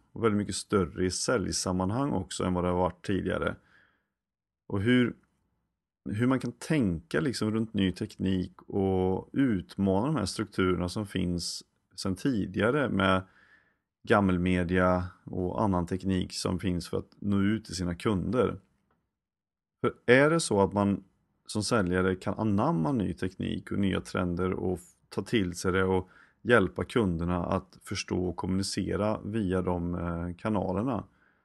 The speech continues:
så har du ett försprång gentemot dem som väljer att inte göra någonting alls. Så Olle Fredemo gissade jag, eh, att hans bolag skulle bli det nya unicorn,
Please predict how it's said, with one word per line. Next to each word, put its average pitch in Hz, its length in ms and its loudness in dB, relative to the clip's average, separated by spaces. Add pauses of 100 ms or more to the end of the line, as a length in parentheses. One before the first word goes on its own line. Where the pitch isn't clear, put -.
(300)
så - 140 -2
har 98 260 2
du 110 100 2
ett 113 80 -6
försprång 127 640 0
gentemot 110 400 -2
dem 90 320 -2
som 117 200 -6
väljer 87 520 0 (320)
att 98 120 -8
inte 107 200 -2
göra 104 140 2
någonting 92 300 -4
alls. - 400 -8 (720)
Så 117 480 6 (280)
Olle 120 180 2
Fredemo 127 640 4 (100)
gissade 117 380 0
jag, 123 320 4 (640)
eh, 113 460 -2
att 110 180 0
hans 101 220 -2
bolag 98 240 2
skulle 101 280 -2
bli 92 160 2
det 92 60 2
nya 95 460 2
unicorn, 92 540 0